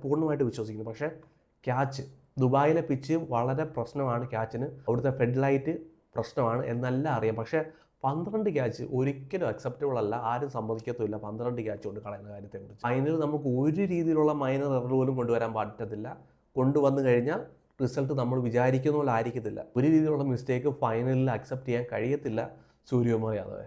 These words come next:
പിന്നെ ബുംറ, എനിക്ക് തോന്നുന്നില്ല ഫൈനലിനകത്ത് ബുംറ പവർ പ്ലേക്കകത്ത് മൂന്ന് ഓവർ എറിയുമെന്ന്. ഇന്ത്യ വേൾഡ് കപ്പ് ജയിച്ചപ്പോഴേ, അതിനു മുമ്പ് ഒരുപാട് ഉദാഹരണങ്ങളുണ്ട്. പക്ഷേ ഇന്ത്യ വേൾഡ് കപ്പ് ജയിച്ചപ്പോൾ ബുംറ ആദ്യത്തെ പവർ പ്ലേയിൽ രണ്ട് ഓവർ എറിഞ്ഞു. അത് കഴിഞ്ഞ് ബുംറ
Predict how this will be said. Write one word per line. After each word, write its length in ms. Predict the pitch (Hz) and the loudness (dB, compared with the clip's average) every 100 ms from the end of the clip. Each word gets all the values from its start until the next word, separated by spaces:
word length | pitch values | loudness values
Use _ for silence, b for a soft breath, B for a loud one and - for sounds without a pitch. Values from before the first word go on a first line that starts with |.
| - | -2
പിന്നെ 160 | 156 170 | 2 4
ബുംറ, 260 | 135 139 147 113 - - | 4 4 2 0 -4 -4
എനിക്ക് 220 | 165 185 - | -2 0 2
തോന്നുന്നില്ല 500 | 160 214 214 147 131 151 - - | 4 4 4 4 2 0 -4 -4
ഫൈനലിനകത്ത് 640 | 151 165 175 175 139 131 135 | 0 2 2 2 2 0 0
ബുംറ 240 | 131 131 135 | 2 2 0
പവർ 180 | 123 123 123 | 2 2 2
പ്ലേക്കകത്ത് 460 | 139 139 120 110 120 | -2 0 0 0 0
മൂന്ന് 200 | 117 120 113 | -2 -2 -2
ഓവർ 120 | 113 104 | -2 -2
എറിയുമെന്ന്. 340 | 104 101 101 - | -4 -8 -12 -4
ഇന്ത്യ 160 | 165 185 151 | 2 4 6
വേൾഡ് 200 | 147 151 | 4 4
കപ്പ് 160 | 156 156 | 0 2
ജയിച്ചപ്പോഴേ, 440 | 131 131 120 107 104 117 | 2 2 0 0 0 2
അതിനു 180 | 143 156 | 2 2
മുമ്പ് 160 | 147 139 | 2 2
ഒരുപാട് 280 | 123 135 143 | 4 4 2
ഉദാഹരണങ്ങളുണ്ട്. 640 | 123 120 127 131 117 98 95 - | 4 2 2 0 0 -2 -6 -10
പക്ഷേ 180 | - 143 | -8 -4
ഇന്ത്യ 240 | 123 151 180 135 | -4 -4 -4 -2
വേൾഡ് 200 | 131 135 | -2 -2
കപ്പ് 160 | 139 135 | -6 -2
ജയിച്ചപ്പോൾ 440 | 120 113 113 127 123 | -2 -2 -4 -4 -4
ബുംറ 260 | 120 120 139 120 | -4 -4 -4 -2
ആദ്യത്തെ 260 | 117 120 131 | -2 -4 -6
പവർ 160 | 110 113 | -6 -6
പ്ലേയിൽ 220 | 127 120 120 104 | -4 -4 -2 -4
രണ്ട് 200 | 117 123 | -4 -2
ഓവർ 140 | 120 107 | -2 -2
എറിഞ്ഞു. 220 | 101 107 | -6 0
അത് 80 | 131 160 | 4 6
കഴിഞ്ഞ് 260 | 165 165 143 | 6 4 2
ബുംറ 220 | 135 156 | 4 4